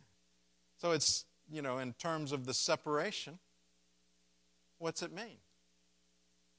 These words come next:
Because here at Saint Andrews, we encourage on Sundays our people to go out and be a part of the community and your work and your school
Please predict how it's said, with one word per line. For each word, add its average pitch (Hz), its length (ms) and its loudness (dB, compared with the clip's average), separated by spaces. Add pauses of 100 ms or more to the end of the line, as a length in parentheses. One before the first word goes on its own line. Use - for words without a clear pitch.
(520)
Because 151 320 2
here 208 240 2
at 175 120 -4
Saint 185 300 2
Andrews, 180 420 0
we 190 280 2
encourage 185 1120 2 (1120)
on 143 160 4
Sundays 175 960 2 (480)
our 170 340 6 (140)
people 185 500 2 (160)
to 165 140 -2
go 160 320 2
out 165 280 6
and 151 200 -6
be 185 140 2
a 170 60 2
part 220 440 2
of 151 180 0
the 160 80 -2
community 156 880 -4 (640)
and 165 160 -2
your 165 140 4
work 156 640 4 (160)
and 170 160 -2
your 165 140 2
school 170 720 4